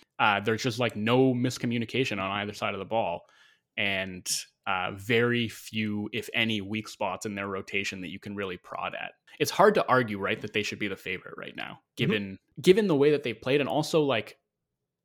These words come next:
Speaker 1: man, th-, this Draymond Green injury is, like, sounding pretty worrisome, right? And I think, obviously, like, the Warriors, who,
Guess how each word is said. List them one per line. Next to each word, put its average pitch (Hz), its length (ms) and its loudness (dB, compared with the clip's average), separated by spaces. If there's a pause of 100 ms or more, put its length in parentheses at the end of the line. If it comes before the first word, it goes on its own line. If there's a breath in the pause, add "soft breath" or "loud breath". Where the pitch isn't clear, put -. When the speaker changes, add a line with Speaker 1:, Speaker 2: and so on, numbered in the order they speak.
(340)
Speaker 1:
man, 110 360 0
th-, 135 140 -10
this 151 220 0
Draymond 214 420 0
Green 143 280 4
injury 123 440 0
is, 98 140 -4
like, 90 180 -6 (600)
sounding 123 520 0
pretty 151 280 2
worrisome, 107 720 -2 (180)
right? 120 240 0 (300)
And 104 520 -4 (800 soft breath)
I 101 140 0
think, 113 380 -6
obviously, 120 500 0
like, 104 180 -2
the 104 80 -4
Warriors, 110 640 0 (540)
who, 117 400 0